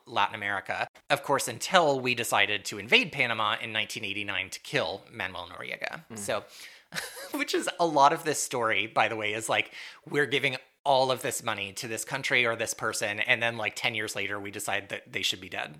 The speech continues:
Speaker 1: <laughs>
Speaker 2: Unreal.
Speaker 1: So, in this investigation, this is still the Sandstorm report, it, they found that B C C I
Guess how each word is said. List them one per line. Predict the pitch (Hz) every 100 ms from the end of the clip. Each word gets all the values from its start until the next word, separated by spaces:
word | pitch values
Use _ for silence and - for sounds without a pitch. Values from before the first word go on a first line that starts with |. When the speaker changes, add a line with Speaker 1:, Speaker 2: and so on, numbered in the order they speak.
| -
Speaker 1:
<laughs> | - -
Speaker 2:
Unreal. | 120 117 104 92 85 _ _ _ -
Speaker 1:
So, | - 185 - - - - - _ _
in | 202 247
this | 269 220
investigation, | 175 147 - 131 104 - 107
this | 113 143
is |
still | - 151 202
the | 185
Sandstorm | 143 131 120 - 95 104
report, | 95 123 113 120 - _ _ -
it, | 151 - -
they | 156
found | 151 165 165
that | 175 -
B | 151
C | 165 180
C | 170 156
I | 110 110